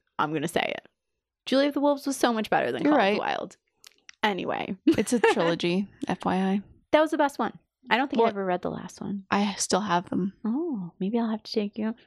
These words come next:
Speaker 1: I'll have to
Speaker 2: Yeah, they're
Speaker 1: borrow
Speaker 2: like,
Speaker 1: your
Speaker 2: they're
Speaker 1: book
Speaker 2: like
Speaker 1: and
Speaker 2: fifth grade reading
Speaker 1: read the
Speaker 2: level,
Speaker 1: last
Speaker 2: but
Speaker 1: one.
Speaker 2: whatever.
Speaker 1: Listen, they have good life
Speaker 2: They
Speaker 1: lessons.
Speaker 2: do.
Speaker 1: <laughs> I still remembered it as soon as
Speaker 2: Julie
Speaker 1: she
Speaker 2: of the Wolves, Julie, and Julie's Wolf Pack. Bam! I remember that. Jean Craighead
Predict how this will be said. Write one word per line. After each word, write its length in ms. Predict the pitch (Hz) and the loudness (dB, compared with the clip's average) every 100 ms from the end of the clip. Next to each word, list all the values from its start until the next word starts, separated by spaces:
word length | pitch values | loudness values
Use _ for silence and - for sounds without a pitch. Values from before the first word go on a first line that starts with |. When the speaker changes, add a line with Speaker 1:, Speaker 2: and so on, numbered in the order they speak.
| _ 403 | _ 2
Speaker 1:
I'll 100 | 381 | 4
have 120 | 339 | 4
to 80 | 320 | 4
Speaker 2:
Yeah, 60 | 392 | 6
they're 40 | |
Speaker 1:
borrow 80 | 359 | 6
Speaker 2:
like, 100 | 381 | 4
Speaker 1:
your 100 | 330 | 6
Speaker 2:
they're 100 | 359 | 6
Speaker 1:
book 80 | 494 494 | 6 4
Speaker 2:
like 80 | |
Speaker 1:
and 100 | 339 | 2
Speaker 2:
fifth 180 | 262 262 | 0 4
grade 340 | - 220 180 170 | 4 4 2 2
reading 200 | 190 190 | 4 4
Speaker 1:
read 100 | 190 | 4
the 40 | 208 | 4
Speaker 2:
level, 40 | |
Speaker 1:
last 100 | - - | 4 4
Speaker 2:
but 40 | |
Speaker 1:
one. 60 | 202 | 4
Speaker 2:
whatever. 440 | 247 190 190 240 381 | 4 4 2 2 2
Speaker 1:
Listen, 480 | 403 - 180 170 - - | 2 2 -2 -2 4 6
they 60 | 508 480 | 6 2
have 120 | 285 | 2
good 240 | 269 262 | 2 4
life 280 | 220 233 - | 4 4 2
Speaker 2:
They 60 | 202 | 2
Speaker 1:
lessons. 420 | 202 - 269 269 | 2 4 4 4
Speaker 2:
do. 500 | 277 254 175 175 202 - - | 4 4 4 2 0 -6 -6
Speaker 1:
<laughs> 500 | 294 _ _ _ - | -8 _ _ _ 0
I 140 | 370 | 2
still 280 | 349 - 330 | 2 2 4
remembered 560 | 330 294 269 339 294 254 | 4 4 2 4 4 6
it 200 | 240 - | 4 2
as 120 | 302 | 0
soon 460 | - - 294 302 302 | -2 0 2 4 2
as 140 | 359 | 2
Speaker 2:
Julie 280 | - 233 277 | 2 4 4
Speaker 1:
she 40 | |
Speaker 2:
of 60 | 269 | 4
the 80 | 262 | 4
Wolves, 440 | 240 233 233 220 | 4 4 2 -2
Julie, 480 | - 202 202 214 202 | -4 0 2 2 2
and 140 | 185 | 0
Julie's 340 | 175 180 180 170 | 0 0 0 -2
Wolf 260 | - - | -4 -2
Pack. 360 | - - - - - - - | -2 -2 -6 -16 -16 -14 -6
Bam! 640 | 165 - 214 185 147 139 - | 6 6 6 2 0 0 0
I 120 | 185 | 0
remember 520 | 208 180 180 196 156 | 2 2 2 2 0
that. 240 | 151 143 170 | -2 -6 -4
Jean 280 | 175 202 | 2 2
Craighead 440 | 208 208 196 226 | 2 0 0 0